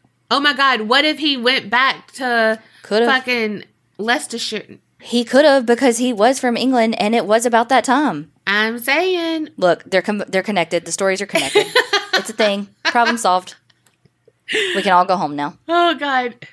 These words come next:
Speaker 1: Allegedly, y'all.
Speaker 2: Yeah.
Speaker 1: Allegedly.
Speaker 2: Yeah.
Speaker 1: Um,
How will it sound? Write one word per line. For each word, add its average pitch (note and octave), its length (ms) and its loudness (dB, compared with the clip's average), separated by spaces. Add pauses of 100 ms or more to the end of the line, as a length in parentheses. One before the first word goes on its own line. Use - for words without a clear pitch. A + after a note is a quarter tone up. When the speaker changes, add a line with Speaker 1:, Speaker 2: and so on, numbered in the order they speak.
(100)
Speaker 1:
Allegedly, F3 580 -2
y'all. D3+ 340 -4
Speaker 2:
Yeah. E3+ 160 4
Speaker 1:
Allegedly. D3+ 460 -4
Speaker 2:
Yeah. D#3+ 300 -4 (520)
Speaker 1:
Um, G#3 540 -6